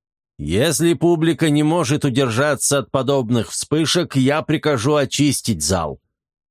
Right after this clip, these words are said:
Мистер Гриффит Джонс. «Возможно, вы и правы по поводу акцента, но далеко не все будущие читатели этой книги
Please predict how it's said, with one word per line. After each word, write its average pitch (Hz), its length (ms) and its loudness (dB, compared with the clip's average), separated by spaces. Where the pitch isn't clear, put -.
Мистер 143 460 -2
Гриффит 95 600 -4
Джонс. 78 480 -8
«Возможно, 156 600 0
вы 175 200 2
и 160 40 -2
правы 156 420 0
по 143 140 -4
поводу 143 400 0
акцента, 143 560 -2
но 87 100 -4
далеко 110 380 0
не 170 180 0
все 220 340 -2
будущие 113 580 0
читатели 123 500 0
этой 120 240 0
книги 120 580 0